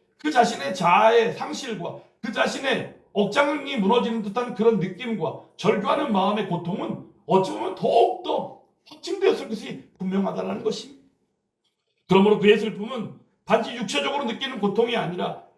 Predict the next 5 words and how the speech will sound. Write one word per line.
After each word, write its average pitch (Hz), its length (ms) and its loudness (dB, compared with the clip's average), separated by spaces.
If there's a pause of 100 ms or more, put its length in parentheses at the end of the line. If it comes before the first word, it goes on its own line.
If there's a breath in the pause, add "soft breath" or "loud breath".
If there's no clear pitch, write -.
영혼을 208 560 4
짓누르는 240 680 -6 (180)
사회적인 220 560 0
고립과 202 460 2
더불어서 185 720 -4